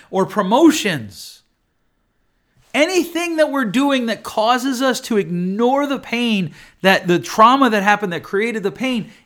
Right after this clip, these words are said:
is dangerous. And so we go from the five K to the couch, because at some point, and I think this is more true of runners and people who are exercising,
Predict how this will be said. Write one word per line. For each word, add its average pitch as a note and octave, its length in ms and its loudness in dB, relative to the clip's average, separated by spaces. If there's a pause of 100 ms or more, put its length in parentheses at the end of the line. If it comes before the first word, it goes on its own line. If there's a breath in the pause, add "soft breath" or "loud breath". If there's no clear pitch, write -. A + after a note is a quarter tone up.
(120)
is A#3+ 500 0 (220)
dangerous. D#3+ 800 -2 (240 soft breath)
And E3 120 -10
so A#3 120 2
we G#3+ 160 2
go A3+ 600 4 (220 loud breath)
from G3 380 -4
the D#3 120 -4
five G#3+ 480 0
K G#3+ 200 2
to F#3 100 0
the E3+ 100 -4
couch, C#4 280 -2
because G#3+ 240 0
at F3 100 -8
some D4 280 -2
point, A3+ 320 -2 (180 loud breath)
and F#3+ 140 0
I G3+ 80 4
think C#4 320 2
this C#4+ 200 0
is A#3 120 -2
more A#3+ 200 2
true A#3 300 2
of D3+ 140 0
runners F#3 600 4 (300 loud breath)
and D3+ 140 -2
people F#3 280 0
who E3 80 2
are E3+ 100 4
exercising, E3+ 800 0